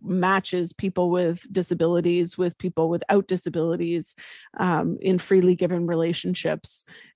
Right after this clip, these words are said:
Um, and so you can also look up Citizen Advocacy and see if there's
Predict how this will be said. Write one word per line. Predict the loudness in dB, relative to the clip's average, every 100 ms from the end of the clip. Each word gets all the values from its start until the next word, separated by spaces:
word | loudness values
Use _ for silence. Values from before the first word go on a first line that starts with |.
| -4
Um, | -2 0 -2 -4 -6 -12 _ _ _ _ _
and | 0 2 2 0 -6 -16 _ _ _ _ -10 -8 -8
so | 0 2 4 2
you | 0 0
can | 2
also | 2 2 0 0
look | 0 0 2
up | -2
Citizen | -2 -4 -2 -2
Advocacy | 0 -2 -6 -4 -2
and | -2
see | 0 -2
if | 0
there's | -2 -4